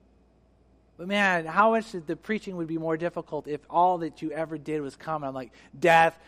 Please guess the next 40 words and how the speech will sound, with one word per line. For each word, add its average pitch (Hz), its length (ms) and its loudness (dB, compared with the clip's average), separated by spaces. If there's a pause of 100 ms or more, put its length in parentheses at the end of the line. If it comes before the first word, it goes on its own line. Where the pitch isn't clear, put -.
(100)
destruction, 160 840 0 (180)
death, 170 460 4 (220)
destruction." 175 800 0
You're 165 100 -4
like, 143 120 -6
"I've 175 140 2
been 262 140 2
to 269 80 -6
churches 127 280 -10
like 123 220 -6
that. 117 180 -6
It's, 202 160 0
that's 202 280 4
not, 202 300 8
it 190 100 0
is 160 100 -4
not 185 380 6
good." 185 340 4 (1400)
And 240 120 4
what, 233 300 2
what 208 140 0
Jeremiah 247 420 2
says 220 180 -4
is, 180 140 -8
"This, 202 140 -6
this 220 180 -8
has 269 100 -10
become 233 280 -6
a 196 40 0
weight 190 360 4
for 196 100 -6
me. 123 260 -14 (1400)
The 196 140 0
more 220 340 8
I 247 140 8
speak, 185 720 -4 (720)
the 208 160 8
worse 180 480 2
things 220 520 -4
get. 269 300 2